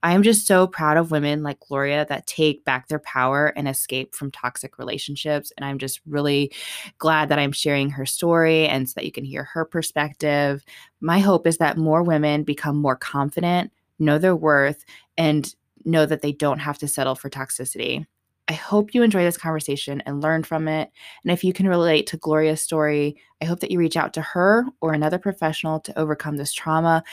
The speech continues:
and live your best life. Please, please, please let me know how I can support you, and I hope you enjoy this conversation.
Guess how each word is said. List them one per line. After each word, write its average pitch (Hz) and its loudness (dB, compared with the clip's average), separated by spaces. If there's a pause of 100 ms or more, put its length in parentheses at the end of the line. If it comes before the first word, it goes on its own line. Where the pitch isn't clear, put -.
(240)
and 147 0
live 143 -2
your 143 -2
best 131 -2
life. 82 -2 (460)
Please, 214 6
please, 202 4 (100)
please 220 4
let 190 0
me 160 -2
know 156 2
how 151 -6
I 147 -2
can 139 -6
support - -8
you, 190 -2
and 156 -8
I 156 -2
hope 160 -6
you 156 2
enjoy 139 -2
this 135 -4
conversation. 135 -6